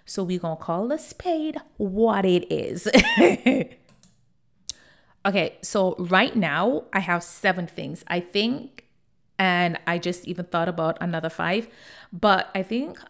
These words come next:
um, I'm gonna end up doing another part because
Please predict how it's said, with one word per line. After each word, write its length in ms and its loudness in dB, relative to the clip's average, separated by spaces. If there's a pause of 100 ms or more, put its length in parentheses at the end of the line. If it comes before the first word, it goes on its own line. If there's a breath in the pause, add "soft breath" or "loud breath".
um, 520 -2
I'm 120 -4
gonna 140 -4
end 200 -6
up 100 -8
doing 220 -6
another 320 -6
part 360 -2
because 220 -6